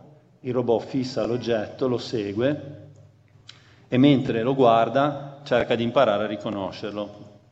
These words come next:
Questo è un altro esempio con un oggetto, un giocattolo di pezza, e questo infine è un oggetto di uso comune della cucina, un, uno spremiagrumi. Ripeto, lo, il robot deve imparare da questa sequenza di immagini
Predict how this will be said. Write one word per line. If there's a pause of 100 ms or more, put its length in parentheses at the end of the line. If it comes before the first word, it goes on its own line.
Questo
è
un
altro
esempio
con
un
oggetto,
un
giocattolo
di
pezza,
e
questo
infine
è
un
oggetto
di
uso
comune
della
cucina,
un, (100)
uno
spremiagrumi. (1400)
Ripeto,
lo,
il
robot
deve
imparare
da
questa
sequenza
di
immagini